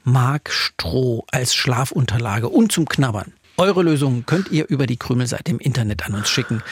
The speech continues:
und dort auch gleich noch das Quiz zu dieser Sendung lösen. Brief oder Karte bitte an diese Adresse schicken. M D R Sachsen.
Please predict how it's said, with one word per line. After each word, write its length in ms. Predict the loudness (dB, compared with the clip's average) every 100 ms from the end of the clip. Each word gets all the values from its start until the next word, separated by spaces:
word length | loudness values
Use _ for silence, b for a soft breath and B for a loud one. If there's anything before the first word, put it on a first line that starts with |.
| B B B -4
und 260 | 2 2 0 _
dort 320 | -2 -2 -2
auch 320 | 0 0 0 -2
gleich 300 | -2 0 -2
noch 120 | 0
das 180 | -2 -2
Quiz 260 | -2 -2
zu 120 | -2 -2
dieser 240 | 0 -2
Sendung 300 | -2 -2 -2
lösen. 400 | -2 -2 -2 -6 -10 _ 0
Brief 380 | 4 2 2 0
oder 200 | 0 0
Karte 380 | 0 0 0 0
bitte 240 | 0 2
an 320 | 2 0 -2 0
diese 340 | 2 4 2
Adresse 340 | -4 -6 -4 -4
schicken. 400 | -4 -4 -8 -12 -14 _ 0
M 400 | 2 4 2 2
D 260 | 4 2 -2 -4
R 280 | -2 0 -2 _
Sachsen. 440 | -6 -4 -4 -6